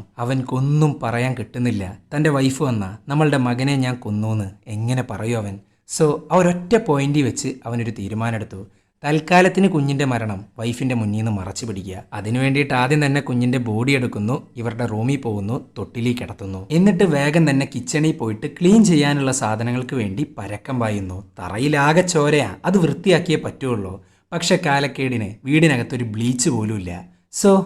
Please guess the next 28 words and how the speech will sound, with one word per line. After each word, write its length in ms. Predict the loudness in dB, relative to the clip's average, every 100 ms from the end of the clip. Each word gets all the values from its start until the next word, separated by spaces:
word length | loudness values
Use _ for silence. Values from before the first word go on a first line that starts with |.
| 0
ഒരൊറ്റ 340 | -2 -2 0
ഓപ്ഷൻ 300 | 0 0 -2
മാത്രം, 360 | -4 -6 -10 -16 -16 -10
അയൽവക്കം. 520 | -6 -6 -8 -12 -18 -20 _ _
അങ്ങനെ 240 | 4 6 6
ജീസസ് 440 | 6 4 4 2
വേഗം 340 | 0 0 0 0
തന്നെ 180 | 2 0
റൂത്തിൻ്റെ 380 | -2 -2 -2
വീട്ടിലോട്ട് 440 | -2 -2 -4 -6 -6
പോകുന്നുണ്ട്. 580 | -8 -4 -2 -2 -4 -8 -12 -20 _
ശേഷം 360 | 0 2 4 4
ക്ലീൻ 280 | 4 6 8
ചെയ്യാനുള്ള 500 | 8 6 6 6 4 2 0
എന്തെങ്കിലും 540 | 2 6 8 8 8 6
സാധനം 380 | 4 2 2
ഉണ്ടോ 140 | 0 -2
എന്നൊക്കെ 240 | -4 -6 -8
ചോദിക്കുന്നു. 500 | -6 -8 -10 -10 -10 -14 _ _ _
ഇവൻ്റെ 260 | -14 -6 -4
ഡ്രസ്സിലാണെങ്കിൽ 720 | -2 0 2 4 4 4 4 4 2
മുഴുവൻ 480 | 0 4 4 6 4
ചോരയാ, 460 | 4 4 4 2 -6 -16 _ 2
അതുപോലും 440 | 6 8 8 6
മാറ്റാണ്ട 400 | 2 0 -2 -2 -4 -8
ഇവൻ 140 | -6 -4
അങ്ങോട്ട് 320 | -2 -4 -4
കയറി 340 | -8 -8 -6